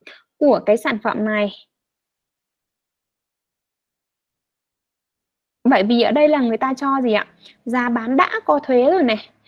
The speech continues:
À, người ta cho là giá bán đã có thuế giá trị gia tăng rồi. Hoặc là người ta mạo hoặc là giá thanh toán. Như vậy thì trong một phẩy một triệu đồng này là đã có thuế rồi. Nãy tôi học là giá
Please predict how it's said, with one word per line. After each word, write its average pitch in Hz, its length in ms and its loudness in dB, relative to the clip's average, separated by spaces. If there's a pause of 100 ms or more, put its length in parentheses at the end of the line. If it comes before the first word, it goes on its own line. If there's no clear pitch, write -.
(200)
À, 226 320 -6
người 226 120 -2
ta 294 120 -4
cho 294 220 -2
là 269 120 0
giá 214 180 -4
bán 208 220 -4
đã - 260 -2
có 254 100 2
thuế 226 240 0
giá 220 120 -2
trị - 200 -6
gia 269 140 -2
tăng 269 240 2
rồi. 220 200 4 (440)
Hoặc 214 140 0
là 233 120 2
người 233 120 -2
ta 285 80 -2
mạo 294 200 2
hoặc 226 240 -2
là 226 120 -2
giá 214 180 -10
thanh 294 200 0
toán. 233 300 -2
Như 359 100 2
vậy - 140 -2
thì 240 60 0
trong 330 260 0
một 277 120 0
phẩy 208 100 0
một 220 200 2
triệu - 180 -8
đồng 214 200 0
này 214 120 -2
là 208 80 -2
đã - 220 -2
có 233 160 0
thuế 226 160 0
rồi. 269 180 4
Nãy - 180 -4
tôi 302 120 2
học 269 220 -4
là 202 120 -6 (360)
giá 247 340 -2